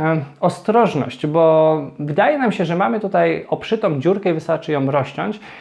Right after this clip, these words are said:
ale, mm, czasami moglibyśmy przez przypadek przeciąć, mm, szwy, co by skutkowało zniszczeniem się takiego szwu, nitki by wyszły i wyglądałoby to źle, ale także istnieje ryzyko, że ten szw jest tak bardzo udawany, że on nawet,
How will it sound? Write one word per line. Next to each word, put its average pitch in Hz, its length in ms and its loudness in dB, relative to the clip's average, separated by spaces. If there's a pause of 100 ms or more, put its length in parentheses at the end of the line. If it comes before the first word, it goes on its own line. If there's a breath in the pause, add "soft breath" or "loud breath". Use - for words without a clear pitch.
(240 loud breath)
ale, 165 280 4
mm, 156 460 -2
czasami 220 440 2
moglibyśmy 185 540 0
przez - 200 -6
przypadek 196 500 -2 (400)
przeciąć, 170 560 -2 (300 loud breath)
mm, 147 300 -4
szwy, 170 460 0 (300)
co 165 120 0
by 156 80 2
skutkowało 156 840 0 (320 loud breath)
zniszczeniem 160 440 0
się 151 120 -6
takiego 143 340 -4
szwu, 160 380 0
nitki 165 340 -2
by 139 100 -4
wyszły 151 320 -4
i 135 40 -4
wyglądałoby 143 520 -4
to 127 120 -4
źle, 147 320 -2 (440 loud breath)
ale 240 180 4
także 247 300 2
istnieje 233 320 2
ryzyko, 185 340 0
że 214 140 -2
ten 226 160 0
szw 214 200 -4
jest 208 120 -2
tak 175 140 -2
bardzo 180 220 2
udawany, 170 460 2
że 180 120 0
on 175 160 0
nawet, 165 340 0